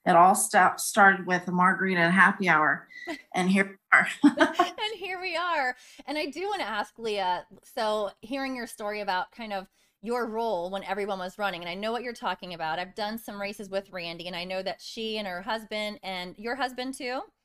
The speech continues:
Speaker 2: did Jimmy run
Speaker 1: No.
Speaker 2: also? Okay.
Speaker 1: Oh, it's just rugby. Her mother-in-law, I mean, her mother, sorry.
Speaker 2: Oh, that's right. And her sister.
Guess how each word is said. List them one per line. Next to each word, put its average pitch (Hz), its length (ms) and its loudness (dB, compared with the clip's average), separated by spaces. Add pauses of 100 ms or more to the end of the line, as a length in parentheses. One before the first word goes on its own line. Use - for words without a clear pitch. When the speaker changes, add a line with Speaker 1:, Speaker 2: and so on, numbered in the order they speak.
(340)
Speaker 2:
did 233 100 -10
Jimmy 226 260 -6
run 214 140 2
Speaker 1:
No. 196 220 10
Speaker 2:
also? 233 440 -6
Okay. 165 380 -4 (760)
Speaker 1:
Oh, 147 120 2
it's 147 160 -2
just - 220 -6
rugby. 147 280 2
Her 185 440 6 (180)
mother-in-law, 165 640 4 (260)
I 202 80 8
mean, 190 160 6
her 220 160 6
mother, 156 380 6
sorry. 120 320 0 (140)
Speaker 2:
Oh, 220 300 2
that's 202 280 -2
right. 165 300 -4
And 202 140 -10
her 196 140 -6
sister. 185 640 -6